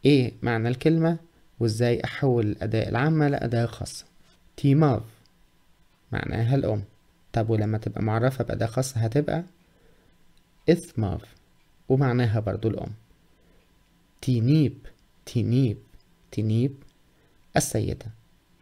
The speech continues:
بأداة خاصة هتبقى إثنيب. إثنيب. تي ساركس.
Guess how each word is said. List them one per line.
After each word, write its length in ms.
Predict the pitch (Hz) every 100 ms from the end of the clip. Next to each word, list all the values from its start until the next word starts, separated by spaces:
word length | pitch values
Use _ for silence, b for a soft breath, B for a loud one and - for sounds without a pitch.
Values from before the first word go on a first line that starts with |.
| _ _ -
بأداة 280 | 113 107 113
خاصة 380 | 107 147 - 123
هتبقى 460 | 113 135 143 156 175 - b b b b b _ _ _ _ _ _ _ _ 117
إثنيب. 440 | 110 131 135 95 - - - _ _ _ 120
إثنيب. 420 | 110 123 113 - - - _ _ _ _ _ _ _ _ _ _ _ b b b b b -
تي 300 | - 139 156
ساركس. 640 | 156 - 156 - - -